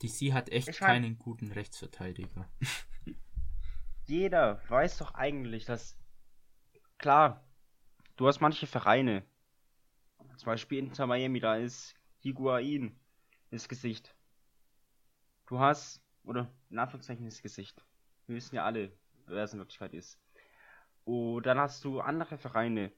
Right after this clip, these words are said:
Speaker 2: wie zum Beispiel, wie kann man jetzt nehmen, Galaxy, wo letztes Jahr Ibra das Gesicht war. Und so geht's halt grad weiter.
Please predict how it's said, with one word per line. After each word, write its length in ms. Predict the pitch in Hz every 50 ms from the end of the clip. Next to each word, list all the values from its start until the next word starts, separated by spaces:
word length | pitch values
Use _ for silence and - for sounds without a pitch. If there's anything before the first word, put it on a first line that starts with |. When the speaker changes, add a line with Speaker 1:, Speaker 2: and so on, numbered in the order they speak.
| _ _ _ _ _ _ _ _
Speaker 2:
wie 160 | _ - 120 120
zum 220 | - - 127 120
Beispiel, 1000 | 117 120 120 120 - - - 123 123 123 120 117 117 117 117 113 113 113 113 113 _ _ _ _ _ _ _ _ _ _ _ _ _ _ _ _ _ _ _ _ _ _
wie 60 | -
kann 120 | - - 120
man 100 | 120 117
jetzt 80 | - 143
nehmen, 220 | 143 139 123 131 - - - - _ -
Galaxy, 400 | - 151 160 165 160 - - 123
wo 60 | 117
letztes 380 | 120 131 139 - - 143 - -
Jahr 200 | 135 123 120 -
Ibra 500 | - 160 170 - - - 110 95 98 - _ _ _ _ - -
das 140 | - 123 -
Gesicht 320 | - 120 - 117 - -
war. 120 | - 110 101
Und 100 | 101 110
so 100 | - 135
geht's 200 | 131 139 - -
halt 100 | 120 -
grad 280 | - 110 104 113 -
weiter. 460 | - 127 139 139 - 120 110 101 101